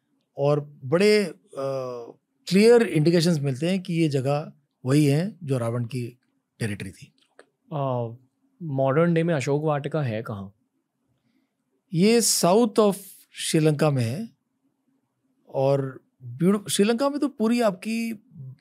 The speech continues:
Speaker 1: दस बारह दिन का एक रामायण ट्रेल है। बड़ा सरप्राइजिंग है कि इंडियन गवर्नमेंट आज इसे पॉपुलराइज कर रही है। श्रीलंका में तो आप जाइए, तो टूरिज्म डिपार्टमेंट आपको ये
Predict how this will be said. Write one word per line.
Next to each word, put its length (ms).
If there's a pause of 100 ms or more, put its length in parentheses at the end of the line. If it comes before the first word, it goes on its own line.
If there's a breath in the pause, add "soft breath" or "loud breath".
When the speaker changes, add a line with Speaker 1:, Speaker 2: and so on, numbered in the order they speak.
Speaker 1:
दस 380
बारह 400
दिन 300
का 280
एक 200
रामायण 600
ट्रेल 440
है। 220 (840)
बड़ा 140
सरप्राइजिंग 440
है 80
कि 120
इंडियन 240
गवर्नमेंट 340
आज 260
इसे 220 (480)
पॉपुलराइज 440
कर 140
रही 140
है। 160 (560)
श्रीलंका 440
में 120
तो 80
आप 140
जाइए, 260
तो 100
टूरिज्म 420
डिपार्टमेंट 540
आपको 340
ये 340